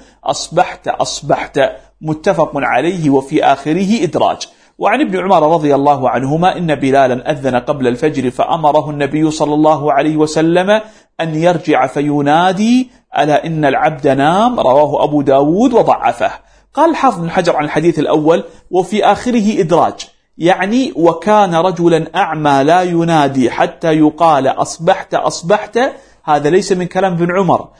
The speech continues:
ولا من كلام عائشة، هذا مدرج من كلام الزهري، وهو من صغار التابعين، من صغار التابعين.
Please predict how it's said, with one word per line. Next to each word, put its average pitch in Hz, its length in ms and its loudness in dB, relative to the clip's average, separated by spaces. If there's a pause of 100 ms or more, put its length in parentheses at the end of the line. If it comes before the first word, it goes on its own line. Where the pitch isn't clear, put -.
(140)
ولا 160 220 2
من 208 140 -6
كلام 202 280 -2
عائشة، 165 540 -4 (240)
هذا 151 300 0
مدرج 175 560 0
من 139 180 -4
كلام 185 420 0
الزهري، 127 840 0
وهو 135 320 0
من 165 160 -2
صغار 165 560 0
التابعين، 113 840 -2
من 147 100 -4
صغار 185 680 2
التابعين. 117 880 -2